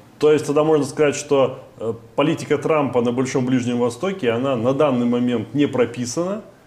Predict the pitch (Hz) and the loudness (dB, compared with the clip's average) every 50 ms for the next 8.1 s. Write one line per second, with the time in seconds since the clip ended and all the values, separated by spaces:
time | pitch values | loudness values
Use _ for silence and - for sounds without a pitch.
0 | _ _ _ - 117 139 156 151 139 131 - - 127 117 - - - 135 127 123 | _ _ _ -4 0 2 2 4 4 2 0 -2 -6 -6 -6 -4 -2 -2 -2 -2
1 | 175 220 226 214 180 147 127 131 160 190 185 160 135 120 117 123 135 143 - 175 | -2 -2 -2 -2 -2 -4 -4 -4 -4 -4 -4 -6 -6 -8 -10 -10 -10 -12 -14 -16
2 | 151 113 - 165 151 - 147 143 165 208 196 - 147 - - 139 123 131 - - | -16 -8 -6 -6 -4 -2 -4 -2 -2 -4 -4 -4 -6 -6 -4 -6 -6 -6 -8 -6
3 | 123 117 113 - - 143 127 - - 220 233 208 165 131 - 123 123 127 120 120 | -6 -6 -6 -4 -4 -6 -6 0 0 0 2 2 0 -4 -4 -6 -4 -4 -4 -2
4 | 123 120 120 120 117 104 95 87 - - 107 101 104 107 117 131 151 165 147 127 | -2 -2 -2 -2 -2 -4 -6 -8 -8 -10 -8 -6 -6 -4 -4 -2 -2 -2 -2 -2
5 | 123 123 131 131 131 135 131 120 110 - - - 127 123 110 117 110 107 117 113 | -2 -2 -2 -2 -2 -2 -2 -4 -8 -10 -8 -6 -4 -4 -4 -6 -6 -6 -6 -6
6 | - 123 131 127 123 117 123 123 123 - - 143 156 175 175 165 143 127 120 120 | -4 -2 -2 0 0 2 0 0 0 -2 -4 -4 -4 -2 -2 -2 -2 -2 -2 -2
7 | 123 123 120 110 120 113 113 - 120 113 - - 147 151 143 131 117 107 101 92 | -4 -4 -4 -6 -6 -8 -8 -10 -10 -10 -8 -8 -6 -6 -6 -6 -6 -6 -6 -8
8 | 87 | -10